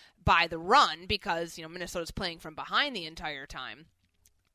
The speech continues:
That's where I think the Giants can really make their hay today, 'cause they've got the sixth best rushing offense in the N F L. Saquon Barkley has truly revitalized,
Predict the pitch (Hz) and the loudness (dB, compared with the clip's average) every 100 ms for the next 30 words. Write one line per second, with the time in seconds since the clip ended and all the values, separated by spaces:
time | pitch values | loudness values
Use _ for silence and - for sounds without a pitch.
0 | - 190 - - 339 277 262 220 - 185 | 0 2 2 -2 2 6 6 4 0 -6
1 | 185 175 180 190 180 160 110 - 170 160 | -8 -2 0 2 0 -4 -14 -14 -14 -14
2 | 165 180 190 175 165 - 160 175 - 156 | -8 -6 -4 -6 -8 -10 -8 -8 -6 -12
3 | - 175 175 160 - 160 208 156 147 - | -6 -2 -2 -4 -8 0 0 0 -4 -10
4 | - - - 180 202 190 190 180 - 180 | -16 -18 -12 0 0 4 4 4 2 -10
5 | - 233 - - 202 - 180 180 180 160 | -6 -6 -2 0 0 0 -4 -2 -6 -4
6 | 156 165 160 165 160 151 151 151 - 143 | -6 -6 -10 -12 -12 -10 -8 -10 -8 -8
7 | 147 - 170 185 165 160 156 - 160 156 | -6 -6 -6 -6 -6 -4 -4 -4 -8 -8
8 | - - 220 220 196 170 170 156 151 165 | -10 -10 -6 -4 -6 -6 -8 -4 -4 -4
9 | 160 147 135 147 | -4 -4 -4 -8